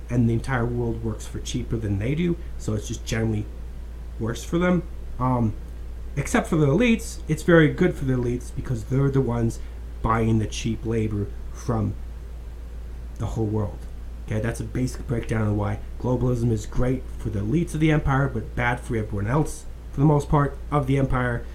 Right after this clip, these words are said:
Um, still, this element of, of globalism, if you wanna call it that, it's not really globalism so much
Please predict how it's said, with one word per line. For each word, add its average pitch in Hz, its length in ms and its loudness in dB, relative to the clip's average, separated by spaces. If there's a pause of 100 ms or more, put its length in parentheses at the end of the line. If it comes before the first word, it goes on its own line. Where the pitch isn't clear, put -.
(220)
Um, 139 340 4 (1600)
still, 196 360 8
this 180 280 4 (160)
element 165 320 8
of, 127 160 2 (280)
of 135 160 0
globalism, 139 500 4
if - 120 -6
you 131 80 0
wanna 117 160 0
call 143 240 0
it - 40 -2
that, 123 160 -2
it's - 100 -6
not 135 100 2
really 120 160 0
globalism 123 600 0
so - 140 -2
much 110 200 -2